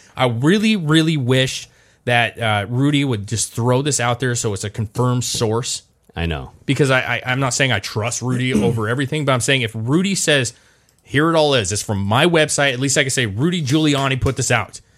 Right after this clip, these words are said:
Speaker 2: Well,
Speaker 1: Instead of some anonymous figure putting
Speaker 2: it
Speaker 1: out random photos.
Speaker 2: Exactly. But that is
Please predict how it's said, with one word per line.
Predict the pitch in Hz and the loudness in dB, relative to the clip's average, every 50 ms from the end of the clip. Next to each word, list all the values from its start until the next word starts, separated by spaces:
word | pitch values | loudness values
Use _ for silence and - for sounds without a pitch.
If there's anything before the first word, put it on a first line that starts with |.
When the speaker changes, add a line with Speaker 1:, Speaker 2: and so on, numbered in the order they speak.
| _ - | _ -4
Speaker 2:
Well, | - 120 113 107 | 2 4 4 4
Speaker 1:
Instead | 107 107 - 165 | 4 4 2 2
of | 160 151 | 2 2
some | - 175 160 | 2 0 0
anonymous | 139 131 131 131 131 143 151 160 160 165 - - | 2 2 2 2 2 0 0 -2 -2 -2 -4 -4
figure | - 165 156 143 131 123 117 | -2 -2 -2 0 0 -2 -2
putting | 104 - 135 135 131 131 | 0 2 2 2 2 2
Speaker 2:
it | |
Speaker 1:
out | 127 127 104 101 101 107 | 0 0 -2 -4 -4 0
random | 123 139 139 147 151 151 151 143 135 | 2 2 2 2 2 0 0 -2 -2
photos. | - - 147 139 117 101 98 95 92 - - - | -2 0 0 0 0 -2 -4 -6 -8 -8 -10 -8
Speaker 2:
Exactly. | 95 101 101 - 113 104 98 - - - | -6 -6 -2 2 2 2 2 0 -4 -2
But | 104 113 113 98 - | 0 0 0 2 4
that | 113 117 120 120 | 4 4 6 6
is | 120 117 117 117 113 110 - - - | 4 4 4 4 2 0 -2 -8 -12